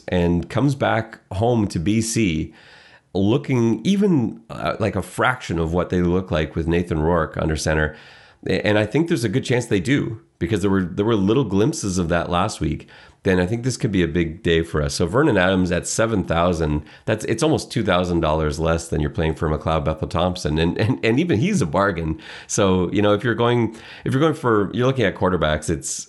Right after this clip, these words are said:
uh, you know, I, I'm not paying almost nine thousand for Dane Evans. I don't think we're gonna see a repeat performance like that.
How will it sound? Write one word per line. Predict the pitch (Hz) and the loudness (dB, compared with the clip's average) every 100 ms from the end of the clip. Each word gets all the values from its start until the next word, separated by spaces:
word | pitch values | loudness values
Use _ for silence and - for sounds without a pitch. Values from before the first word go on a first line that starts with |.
| - | -4
uh, | 87 80 - | -2 0 0
you | 90 | 2
know, | 87 | 2
I, | 95 101 | 2 2
I'm | 107 | 2
not | 104 98 | 2 2
paying | 90 82 | 2 2
almost | 80 82 80 | 2 2 0
nine | 80 82 80 | 2 2 2
thousand | 80 82 82 80 | 2 2 2 -2
for | 76 80 | 0 -2
Dane | 71 80 80 | 0 0 2
Evans. | 80 85 | 2 0
I | 80 | 0
don't | 71 92 90 - | 0 0 -2 -6
think | - 90 92 | -2 -2 0
we're | 87 | -2
gonna | 87 | -2
see | 80 80 | -2 -2
a | 78 | -2
repeat | 78 80 92 | -2 -2 -4
performance | - 80 82 78 78 82 | -4 -4 0 0 0 -2
like | 78 76 | -2 0
that. | 76 76 | 0 -2